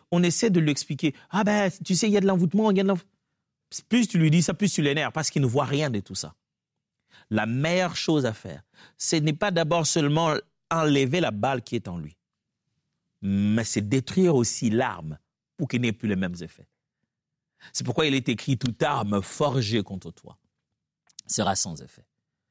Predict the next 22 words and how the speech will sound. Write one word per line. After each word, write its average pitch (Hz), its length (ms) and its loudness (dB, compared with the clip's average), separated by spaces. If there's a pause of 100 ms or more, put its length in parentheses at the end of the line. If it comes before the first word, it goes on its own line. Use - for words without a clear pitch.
(260)
Si - 120 0
j'ai 147 100 2
expliqué 202 400 0
l'envoûtement, 131 600 -2
deuxième 214 380 2
des 147 100 0
choses 165 340 0
que 95 120 -6
les 95 180 0
agents 110 340 0
de 160 80 0
l'ennemi, 107 420 0
les 98 340 0
initiés 151 500 0
dans 139 120 -2
les 107 120 0
ténèbres 107 400 -2
tentent 151 280 -6
de 120 80 0
faire 190 320 -4
contre 120 320 -8
nous, 87 160 -10